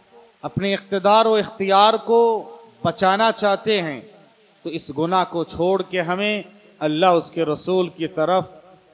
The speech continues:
پلٹنا ہے، لوٹ کے آنا ہے، اور وہ ہے، نبی نے فرمایا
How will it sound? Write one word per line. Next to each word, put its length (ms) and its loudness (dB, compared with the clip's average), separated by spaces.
پلٹنا 720 2
ہے، 120 -2
لوٹ 400 4
کے 120 -2
آنا 600 0
ہے، 80 -10
اور 160 -8
وہ 360 0
ہے، 200 0
نبی 220 -2
نے 120 -6
فرمایا 680 2